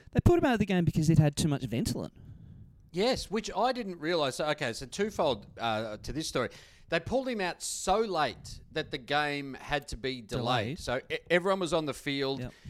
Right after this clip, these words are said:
Speaker 2: and then the, I think the doctors were like, "Hey, this kid can't play because he's had too much Ventolin." And so they had to, um, wait while they updated the team sheet.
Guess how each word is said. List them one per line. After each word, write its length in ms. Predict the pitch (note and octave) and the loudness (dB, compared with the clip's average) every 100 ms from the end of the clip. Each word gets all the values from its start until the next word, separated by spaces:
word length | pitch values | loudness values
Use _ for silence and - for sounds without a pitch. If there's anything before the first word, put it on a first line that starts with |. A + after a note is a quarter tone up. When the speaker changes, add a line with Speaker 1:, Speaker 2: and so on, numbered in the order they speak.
| - - | -12 -4
Speaker 2:
and 260 | C3 C3 C3+ | -2 0 2
then 360 | C#3 C3+ C3+ | 2 2 -2
the, 120 | A2+ A#2+ | -2 -2
I 60 | |
think 160 | A#2+ C#3+ | 0 -2
the 80 | B2 | 0
doctors 460 | G#2+ D3+ - C#3 | 4 4 4 0
were 60 | B2+ | 2
like, 200 | B2+ A#2+ | 2 2
"Hey, 240 | D3 D3+ | 4 4
this 160 | C3+ E3+ | 4 -2
kid 240 | - D3+ | -2 -4
can't 300 | - C#3+ B2 | 0 -2 -2
play 320 | - C3 C#3 | 0 2 2
because 260 | A2 A2+ C3 | 0 -8 -12
he's 160 | B2+ G#2+ | -10 -4
had 240 | C3+ C3 | -4 -4
too 140 | - | -6
much 280 | C3+ A#2 F#2+ | -6 -6 -6
Ventolin." 600 | G#2 B2+ D3 C#3+ E2+ - - - - - - _ _ _ | -6 -6 -6 -8 -8 -12 -14 -16 -20 -20 -20 _ _ _
And 180 | C3+ C#3 | 0 0
so 220 | B2 C#3+ | 2 2
they 160 | C#3+ C#3 | 4 4
had 220 | C#3+ D#3 | 4 2
to, 500 | - D3 C3 B2 A#2 A2 | 2 2 2 0 -2 -4
um, 460 | A#2 A#2+ A2+ A2+ G2+ | 0 0 0 -2 -4
wait 260 | A2+ D#3 E3+ | 8 8 8
while 140 | D3 | 6
they 140 | C#3 C3 | 4 4
updated 440 | D#3 - D3 C3+ | 2 2 0 0
the 80 | G2+ | -8
team 300 | - D#3+ E3 | -4 -2 -2
sheet. 320 | - B2 E2 | -6 -8 -8